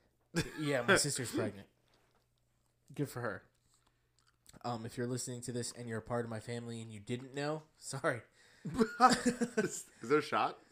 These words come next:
Speaker 1: That's just my
Speaker 2: Could you
Speaker 1: fam-
Speaker 2: imagine?
Speaker 1: No, my, the Sachelli family
Speaker 2: Uh-huh.
Speaker 1: does not share things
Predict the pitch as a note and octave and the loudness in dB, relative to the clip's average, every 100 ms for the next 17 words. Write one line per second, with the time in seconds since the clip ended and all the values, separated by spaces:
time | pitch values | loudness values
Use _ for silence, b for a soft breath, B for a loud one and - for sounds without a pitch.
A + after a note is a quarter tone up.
0 | - - - - - G#3 F3 A#3+ B3 G3+ | 2 6 6 4 -2 -4 2 2 6 8
1 | D#4 G#3 D#3 F#3 E4 A4 - F3+ E3+ E3 | 10 10 8 8 2 0 0 4 6 4
2 | G3+ - D#3 E3 - F3+ - G3 G#3 A#3+ | 2 0 -2 2 4 2 2 0 -2 -2
3 | - C#3+ C3 B2 G#2 F#2+ G#2 _ _ - | -6 -8 -6 -8 -12 -16 -20 _ _ -6
4 | A#2 A2+ C3+ C#3 C#3+ - - B2 B2 A#2+ | -2 -2 2 0 0 -2 -4 -4 -4 -4
5 | - G2 - - - | -8 -14 -14 -20 -20